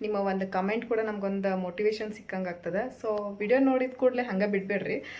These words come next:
ಒಂದು ಕಾಮೆಂಟ್ ಹಾಕ್ಲಿಲ್ಲ ಅಂದ್ರೂ ಪರವಾಗಿಲ್ಲ, at least ಒಂದ್ ಲೈಕ್ ಆದ್ರೂ ಕೊಡೋಕೆ ಸ್ಟಾರ್ಟ್ ಮಾಡ್ರಿ. ಆ, and ಇವತ್ತಿನ ವಿಷಯ ಏನಪ್ಪ ಅಂತಂದ್ರೆ, ಆ,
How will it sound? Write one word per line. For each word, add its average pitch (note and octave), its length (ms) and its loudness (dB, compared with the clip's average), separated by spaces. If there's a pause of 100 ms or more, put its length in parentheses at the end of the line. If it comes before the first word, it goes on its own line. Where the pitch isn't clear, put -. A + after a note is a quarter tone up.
(180)
ಒಂದು A3 260 0
ಕಾಮೆಂಟ್ B3+ 360 6
ಹಾಕ್ಲಿಲ್ಲ B3+ 440 4
ಅಂದ್ರೂ B3 320 2
ಪರವಾಗಿಲ್ಲ, A3 520 2 (120)
at A3 140 -8
least B3 260 -4
ಒಂದ್ A3+ 140 -2
ಲೈಕ್ G3+ 300 0
ಆದ್ರೂ A3 180 0
ಕೊಡೋಕೆ F#3+ 600 0
ಸ್ಟಾರ್ಟ್ - 340 -8
ಮಾಡ್ರಿ. F#3+ 400 -4 (360)
ಆ, G3 360 0
and A3+ 140 0
ಇವತ್ತಿನ A3+ 480 0
ವಿಷಯ A#3 480 -2
ಏನಪ್ಪ G#3 300 -4
ಅಂತಂದ್ರೆ, F#3+ 460 -4 (440)
ಆ, A#3 40 -12